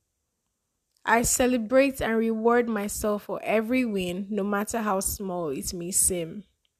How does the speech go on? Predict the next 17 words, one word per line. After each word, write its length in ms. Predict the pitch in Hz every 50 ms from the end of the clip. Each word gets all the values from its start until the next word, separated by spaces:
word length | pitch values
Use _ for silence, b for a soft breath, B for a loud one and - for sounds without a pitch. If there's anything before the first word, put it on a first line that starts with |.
| _ _ _ _ _ _ _ _ _ _ _ _ _ _ _ _ _ _ _ _ _ _ _ _ _ _ _ _ _ _ _ _ _ _ _ _ _ _ _ _ _ _ _ _ _ _ -
I 140 | - 247 262
know 260 | 269 277 302 311 320
I 140 | - - 226
am 180 | 214 214 220
making 320 | 220 226 220 - 262 247 226
the 120 | 208 196
right 280 | 190 190 190 190 190 -
choices 580 | - - 208 185 180 190 - - 175 170 -
in 200 | 185 175 175 170
life. 560 | 170 175 170 156 147 175 - - - - - - _ _ _ _ _ _ _ _ _ _ _ _ _ _ _ _ _ _ _ _ _ _ _ _ _ _ _ _ _ _ _ _ _ _ _ _ _ _ _ _ -
I 60 | 196
believe 520 | 214 196 226 233 233 240 254 254 262 269 226
in 160 | - 208 220
my 180 | 214 214 208 202
abilities 760 | 202 196 190 208 214 208 208 208 - - - 214 202 190 208
and 180 | 151 170 196
decisions. 1080 | 180 180 190 - - - 196 190 202 - - 196 160 160 - - 185 196 - - - -